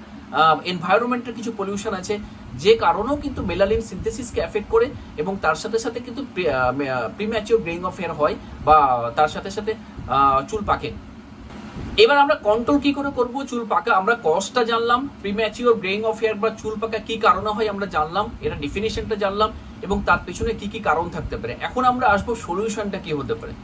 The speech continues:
কিছু ফুডস আছে, যে ফুডসগুলো very, very important আমাদের, আহ, এই, এই প্রবলেমটা সলভ করার জন্য। কি ফুড? যে সব ফুডের মধ্যে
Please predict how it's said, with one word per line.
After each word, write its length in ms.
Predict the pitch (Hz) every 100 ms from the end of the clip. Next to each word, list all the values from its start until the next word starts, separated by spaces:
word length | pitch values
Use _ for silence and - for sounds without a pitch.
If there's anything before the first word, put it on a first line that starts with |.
| - - - -
কিছু 200 | 277 277
ফুডস 420 | - 247 277 -
আছে, 260 | 160 147 117
যে 220 | 151 220
ফুডসগুলো 420 | 220 220 202 226
very, 340 | 147 165 220
very 160 | 214 208
important 480 | 196 196 180 190 170
আমাদের, 240 | 160 160 - - - -
আহ, 380 | 131 147 143 131
এই, 160 | 165 190 - - - -
এই 180 | 185 208
প্রবলেমটা 420 | 190 165 190 202
সলভ 240 | - 165 -
করার 200 | 175 156
জন্য। 280 | 143 139 151 - - - - -
কি 160 | 254 285
ফুড? 240 | 277 285 185
যে 200 | 165 254
সব 280 | - 269 247
ফুডের 320 | - 220 240
মধ্যে 200 | 240 240